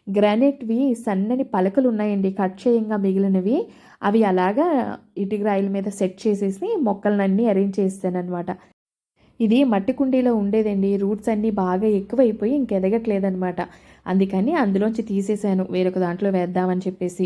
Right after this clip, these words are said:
ఇక కింద గార్డెన్‌లో చూడండి, కలోంచే ప్లాంట్, ఫ్లవర్స్ అవి భలే అందంగా ఉంటాయండి. కలర్ కూడా చాలా బాగుంటుంది, అంటే సింధూరం కలర్‌లో ఉంటుందన్నమాట. ఇక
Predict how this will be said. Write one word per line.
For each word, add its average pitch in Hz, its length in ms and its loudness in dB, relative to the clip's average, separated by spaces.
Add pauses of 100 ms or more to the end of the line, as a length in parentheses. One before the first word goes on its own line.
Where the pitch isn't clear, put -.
ఇక 254 220 2 (120)
కింద 220 180 2
గార్డెన్‌లో 214 500 0 (280)
చూడండి, 190 400 -2 (160)
కలోంచే 208 440 0
ప్లాంట్, 190 440 -2 (160)
ఫ్లవర్స్ 196 420 -2
అవి 202 200 0
భలే 185 380 0
అందంగా 190 440 -2
ఉంటాయండి. 214 520 -2 (440)
కలర్ 214 260 2
కూడా 262 240 2 (100)
చాలా 202 300 0
బాగుంటుంది, 196 560 0
అంటే 202 240 0
సింధూరం 233 420 2
కలర్‌లో 202 420 0
ఉంటుందన్నమాట. 190 720 -2 (1040)
ఇక 220 200 -2